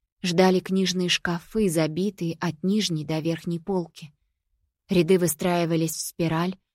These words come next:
что тянулась почти до потолка. Сколько этажей занимает этот амфитеатр?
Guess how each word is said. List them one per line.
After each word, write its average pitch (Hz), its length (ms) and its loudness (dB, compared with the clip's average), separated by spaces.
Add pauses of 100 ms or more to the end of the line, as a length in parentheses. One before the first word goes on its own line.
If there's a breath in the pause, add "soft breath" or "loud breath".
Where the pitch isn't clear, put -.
(180)
что - 240 0
тянулась 180 600 -2 (320)
почти 196 400 0
до 185 100 2
потолка. 190 640 -6 (760)
Сколько 202 480 0
этажей 202 380 0
занимает 170 600 -2
этот 175 260 -6
амфитеатр? 170 720 -6